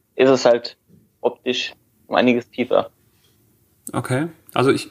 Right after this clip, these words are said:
Speaker 2: kenn den Effekt, dass man quasi so einen Hintergrundkasten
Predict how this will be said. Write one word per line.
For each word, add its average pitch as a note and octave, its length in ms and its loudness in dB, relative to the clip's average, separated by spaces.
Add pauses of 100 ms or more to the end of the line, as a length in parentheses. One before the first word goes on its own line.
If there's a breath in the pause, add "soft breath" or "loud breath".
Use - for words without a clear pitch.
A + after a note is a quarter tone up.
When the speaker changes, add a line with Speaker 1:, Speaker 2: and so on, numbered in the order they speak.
(100)
Speaker 2:
kenn D3+ 160 2
den E3+ 120 4
Effekt, - 360 -4
dass C3 140 -4
man C3 120 -2
quasi C3 360 0
so B2+ 100 -2
einen B2 220 -2 (360)
Hintergrundkasten C#3 1080 0